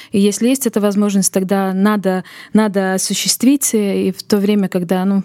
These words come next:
можно плакать о том, что нету, э, механизма компенсации норм-, нормального для предприятий самоуправления и региональных концертных залов, но, опять же,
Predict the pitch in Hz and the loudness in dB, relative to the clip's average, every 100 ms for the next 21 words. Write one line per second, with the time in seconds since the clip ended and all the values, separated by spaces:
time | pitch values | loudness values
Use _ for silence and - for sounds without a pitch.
0 | - 214 233 208 277 302 208 160 180 165 | 0 2 2 0 0 0 -4 -2 0 -2
1 | - 175 156 - - - 175 190 185 165 | -2 -4 -4 -10 -20 -6 0 0 0 0
2 | 165 165 98 165 165 160 160 165 170 170 | 0 0 -2 -2 -2 -2 -2 -2 0 0
3 | 190 185 175 165 170 160 160 - 160 156 | 0 0 0 -2 -2 -2 -2 -2 -2 -2
4 | 170 156 160 160 175 165 165 170 165 151 | -2 0 0 0 0 0 2 0 0 -2
5 | 151 165 160 175 160 - 165 156 160 165 | 0 0 -2 -6 -4 -2 -2 -2 -4 -4
6 | 147 165 165 170 160 151 160 160 151 147 | -2 -2 0 0 0 -2 -2 0 0 -2
7 | 165 165 165 151 160 147 - 220 240 349 | -4 -4 -6 -4 -2 -2 0 0 2 0
8 | 302 269 | 0 -2